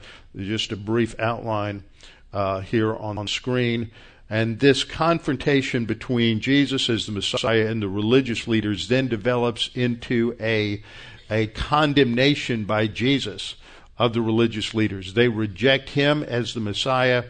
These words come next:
and he then rejects the nation. This will culminate in the, a statement at the end of chapter twenty-three, where he says that he, um,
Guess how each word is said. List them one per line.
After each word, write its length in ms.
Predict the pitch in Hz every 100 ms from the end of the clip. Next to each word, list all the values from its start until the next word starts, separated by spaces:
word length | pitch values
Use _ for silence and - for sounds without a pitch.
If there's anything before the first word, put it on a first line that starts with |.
| - - - -
and 240 | 113 117
he 380 | 117 110 147 147
then 520 | 110 120 123 123 113
rejects 840 | 117 117 101 87 123 127 - - -
the 180 | 113 107
nation. 580 | 110 120 127 - 98 - - - - -
This 300 | 113 110 117
will 180 | 113 101
culminate 1000 | - - 165 170 151 117 110 107 110 - - - - -
in 260 | 117 117
the, 200 | 110 110 -
a 100 | 110
statement 500 | - 127 123 117 117
at 180 | 120 113
the 220 | 120 123
end 340 | 143 151 147
of 200 | - 117
chapter 480 | - 135 120 - 110
twenty-three, 1040 | - - 123 117 101 - 120 120 101 95 - - - - -
where 220 | 110 117
he 180 | 107 110
says 560 | - 127 120 117 113
that 180 | 120 107
he, 480 | 95 123 117 110 107 - - -
um, 480 | 101 101 98 95